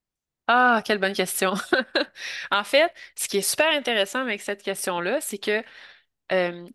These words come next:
faut considérer l'inflation. Euh, c'est-à-dire que l'argent qui s'accumule depuis deux mille dix-sept n'a pas la même valeur aujourd'hui en deux mille vingt-quatre.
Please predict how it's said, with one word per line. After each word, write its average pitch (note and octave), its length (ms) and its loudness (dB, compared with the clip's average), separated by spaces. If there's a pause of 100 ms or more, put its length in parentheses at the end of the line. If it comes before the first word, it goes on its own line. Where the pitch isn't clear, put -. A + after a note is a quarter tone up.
faut G#3 380 0
considérer G3+ 640 -4
l'inflation. G#3 640 -6 (480)
Euh, E3+ 180 -8
c'est-à-dire F#3+ 680 2
que G3+ 260 4
l'argent F#3 400 0
qui C4 80 -10
s'accumule G#3 380 -6
depuis A3 260 0
deux F#3 120 -6
mille F3+ 200 -6
dix-sept B3 380 0
n'a G3+ 160 0
pas A3+ 80 2
la A#3 100 4
même F#3+ 160 -2
valeur F#3+ 520 4
aujourd'hui F3+ 380 -6
en G3 100 -6
deux F3 120 -10
mille F3 200 -10
vingt-quatre. E3 440 -4